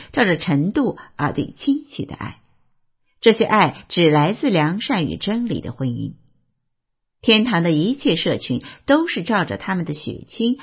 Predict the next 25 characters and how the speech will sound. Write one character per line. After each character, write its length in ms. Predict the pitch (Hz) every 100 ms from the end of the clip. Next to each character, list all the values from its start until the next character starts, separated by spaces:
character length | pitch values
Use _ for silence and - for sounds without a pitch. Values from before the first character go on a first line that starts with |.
| -
和 160 | - 147
姻 340 | - 262 302
亲 220 | - 151
关 260 | 147 151 160
系 260 | - - - -
而 160 | - 151
从 220 | 151 143
这 160 | 170 170
种 180 | 156 -
婚 180 | 185 202
姻 220 | 196 190
中 200 | 180 175
形 320 | - - 151
成 260 | - - -
的， 80 | - _ _ _ _ _ -
在 200 | - 339
每 220 | 311 135 -
个 160 | 180
社 200 | - 175
群 200 | - 131
中 300 | 131 139 190 -
同 220 | 131 123
样 200 | 196 185
如 160 | 90
此。 80 | -